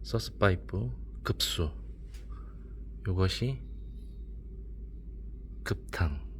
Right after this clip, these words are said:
서스 파이프 삼십이 밀리, 요것이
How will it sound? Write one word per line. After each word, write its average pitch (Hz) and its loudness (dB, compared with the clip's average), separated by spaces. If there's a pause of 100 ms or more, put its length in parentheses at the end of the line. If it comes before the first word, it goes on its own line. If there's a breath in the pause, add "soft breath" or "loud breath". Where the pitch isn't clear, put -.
(460)
서스 - 0
파이프 82 0 (360)
삼십이 104 6
밀리, 80 2 (1040 loud breath)
요것이 92 6